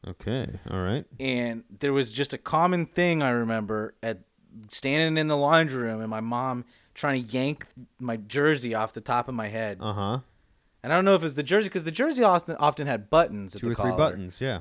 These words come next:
Speaker 2: But there must have been some shirt I was wearing underneath that. Maybe I was wearing a turtleneck.
Speaker 1: Ooh, maybe you were wearing the, the, the three-quarter length sleeve, the
Speaker 2: Yeah,
Speaker 1: two-tone
Speaker 2: the
Speaker 1: sleeve.
Speaker 2: baseball shirt. So
Speaker 1: The
Speaker 2: I probably had a
Speaker 1: baseball
Speaker 2: baseball
Speaker 1: shirt.
Speaker 2: shirt on.
Speaker 1: Hey, let's bring back baseball shirts.
Speaker 2: I wore 'em in high school.
Speaker 1: I did too.
Speaker 2: So my mom,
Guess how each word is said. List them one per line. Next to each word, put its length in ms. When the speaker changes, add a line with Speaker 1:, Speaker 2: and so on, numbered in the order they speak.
Speaker 2:
But 100
there 80
must 160
have 80
been 120
some 180
shirt 240
I 40
was 140
wearing 240
underneath 380
that. 160
Maybe 180
I 40
was 100
wearing 160
a 40
turtleneck. 580
Speaker 1:
Ooh, 180
maybe 220
you 60
were 60
wearing 180
the, 260
the, 260
the 120
three-quarter 500
length 240
sleeve, 320
the 120
Speaker 2:
Yeah, 40
Speaker 1:
two-tone 460
Speaker 2:
the 80
Speaker 1:
sleeve. 120
Speaker 2:
baseball 320
shirt. 280
So 120
Speaker 1:
The 40
Speaker 2:
I 80
probably 140
had 100
a 20
Speaker 1:
baseball 60
Speaker 2:
baseball 40
Speaker 1:
shirt. 180
Speaker 2:
shirt 20
on. 160
Speaker 1:
Hey, 240
let's 180
bring 240
back 240
baseball 380
shirts. 300
Speaker 2:
I 100
wore 180
'em 80
in 120
high 180
school. 280
Speaker 1:
I 80
did 160
too. 260
Speaker 2:
So 360
my 200
mom, 380